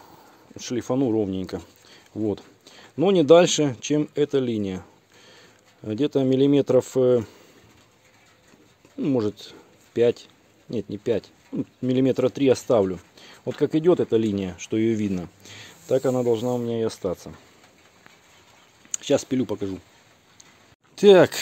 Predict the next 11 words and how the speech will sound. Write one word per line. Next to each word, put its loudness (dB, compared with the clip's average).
предварительно 2
всё 2
это 0
выглядит -2
вот 0
таким -2
вот -4
образом. 0
То -8
есть -6
расстояние -2